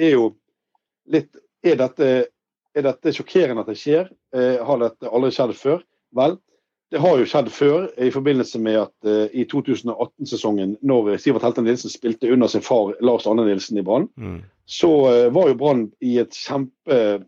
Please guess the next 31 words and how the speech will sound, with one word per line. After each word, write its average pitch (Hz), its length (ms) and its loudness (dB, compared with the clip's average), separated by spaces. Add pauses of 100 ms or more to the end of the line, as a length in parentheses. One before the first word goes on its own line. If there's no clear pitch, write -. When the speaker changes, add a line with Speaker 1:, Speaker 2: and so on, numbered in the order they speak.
Speaker 1:
litt 160 100 0
sånn 151 120 -2
som 131 120 0
nå, 185 300 0
i 147 100 2
kjempedriv, 143 1000 -2
i 120 140 -2
kjempeflyt, 131 720 -4 (420)
og 123 720 2 (400)
man 127 120 -2
snakket 139 280 -4
om 127 160 -4
gull 123 320 2 (120)
den 120 160 -8
sesongen 110 360 -2
i 107 40 -2
Bergen. 120 360 -2 (540)
Så 175 280 2 (120)
går 160 480 2
under 127 380 0
mystiske 135 920 -4
og 120 140 -2
mytiske 139 680 -4
omstendigheter, 104 720 -2 (340)
så 151 180 -4
går 143 320 2
da 123 160 4
Sivert 117 300 0
Helten 117 160 -2
Nilsen 113 400 -4
til 123 220 0